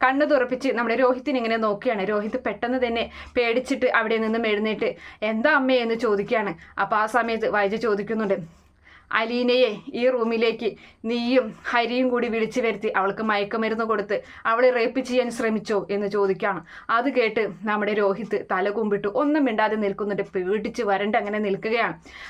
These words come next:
അപ്പൊ ആ സമയത്ത്, "നിന്നോടാടാ ചോദിച്ചത്?" എന്ന് ചോദിക്കുമ്പോ ഒന്നും മിണ്ടാതെ നിൽക്കുമ്പോ അവന്റെ കാരണം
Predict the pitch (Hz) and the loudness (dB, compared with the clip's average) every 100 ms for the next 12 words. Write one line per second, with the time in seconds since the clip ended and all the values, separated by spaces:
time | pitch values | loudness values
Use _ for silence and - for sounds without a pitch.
0 | - - 190 196 226 226 220 202 208 240 | -8 -2 0 0 -2 -2 -2 -2 2 4
1 | 240 233 240 240 214 202 - 214 214 208 | 4 4 2 0 0 0 -2 -2 -2 -2
2 | 208 208 196 196 202 202 202 208 240 220 | 0 2 2 0 -2 -2 0 -2 -2 0
3 | 214 208 214 208 208 196 190 190 202 208 | 2 0 -2 -2 -2 0 0 -2 -2 0
4 | 220 202 214 190 | 0 0 0 -2